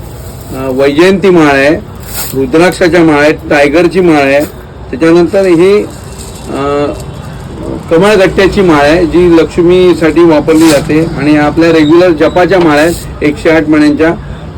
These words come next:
अनेक भरपूर प्र-, प्रकारच्या व्हरायटी आपल्याकडे माळ्यांच्या मिळतील. कोणाला माळा हव्या असतील, तर गुरुकृपा धार्मिकला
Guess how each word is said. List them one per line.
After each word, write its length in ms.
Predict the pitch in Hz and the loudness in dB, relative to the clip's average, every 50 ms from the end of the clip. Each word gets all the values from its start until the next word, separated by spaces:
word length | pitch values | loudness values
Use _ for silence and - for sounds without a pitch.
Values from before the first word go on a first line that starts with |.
| - - - - - - - - - - | -18 -14 -12 -12 -12 -12 -12 -10 -6 -2
अनेक 280 | 151 185 226 226 196 180 | 0 0 0 0 0 0
भरपूर 320 | 175 185 165 - 220 202 | 0 0 0 0 -2 -4
प्र-, 300 | 190 180 214 190 190 175 | -2 -2 -2 0 0 0
प्रकारच्या 560 | 151 - 175 165 165 175 175 165 156 185 180 | 0 -2 -2 -2 0 0 0 0 0 0 2
व्हरायटी 460 | 175 160 160 156 160 170 165 165 175 | 2 2 2 2 2 2 2 2 2
आपल्याकडे 460 | 175 160 156 160 160 160 160 165 175 170 | 2 2 2 0 0 2 2 2 2 2
माळ्यांच्या 500 | 160 156 151 147 151 160 160 156 165 160 | 2 2 2 2 2 2 2 2 2 2
मिळतील. 360 | 156 151 147 147 175 175 180 | 2 2 2 2 2 2 2
कोणाला 460 | - - - 151 151 151 156 160 165 | 0 -2 -2 -2 0 0 0 0 0
माळा 320 | 156 151 147 - - 156 | 0 0 0 0 0 -2
हव्या 280 | 135 135 147 170 190 180 | 0 0 0 0 0 0
असतील, 340 | 165 - 165 170 175 170 - | 0 0 -2 -2 -2 0 -2
तर 40 | 170 | -2
गुरुकृपा 520 | 151 147 151 151 147 156 160 151 160 156 | -2 0 0 0 0 0 -2 0 -2 -2
धार्मिकला 540 | 143 135 135 127 135 147 156 147 165 165 | -2 -4 -6 -4 -2 -2 0 0 0 -2